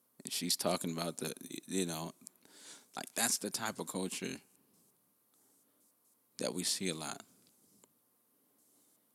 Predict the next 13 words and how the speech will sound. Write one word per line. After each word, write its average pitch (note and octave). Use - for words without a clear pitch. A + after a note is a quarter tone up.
I -
don't A2
think, G#2+
I -
don't G#2
think F#2
that E2+
that's E2+
really F2
on F2
a -
mature E2+
level. G#2+